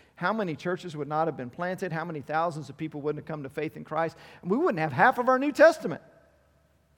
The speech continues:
if somebody had not brought Paul in and Barnabas was the guy that God used to do that. All right, Acts chapter fifteen,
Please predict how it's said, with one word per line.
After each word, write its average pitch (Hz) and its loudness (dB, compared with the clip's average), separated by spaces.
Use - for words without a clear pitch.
if 170 0
somebody 196 0
had 160 -2
not 170 0
brought 175 0
Paul 185 2
in 147 -4
and 139 -6
Barnabas 151 0
was 147 -6
the 143 -8
guy 123 -2
that 160 -4
God 139 -2
used 139 -8
to 127 -14
do 113 -12
that. - -12
All 208 8
right, 170 8
Acts 220 6
chapter 196 4
fifteen, 135 -6